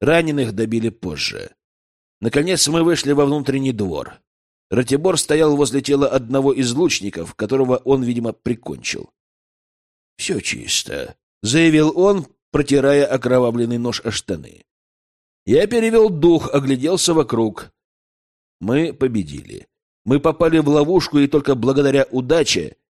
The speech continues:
и неожиданному появлению Алёши нам удалось вырваться.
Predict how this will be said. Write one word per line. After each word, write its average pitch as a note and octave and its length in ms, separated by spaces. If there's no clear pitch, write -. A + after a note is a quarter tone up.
и A2 200
неожиданному F2 840
появлению F2+ 680
Алёши G3 460
нам D3+ 360
удалось A2+ 520
вырваться. E2 680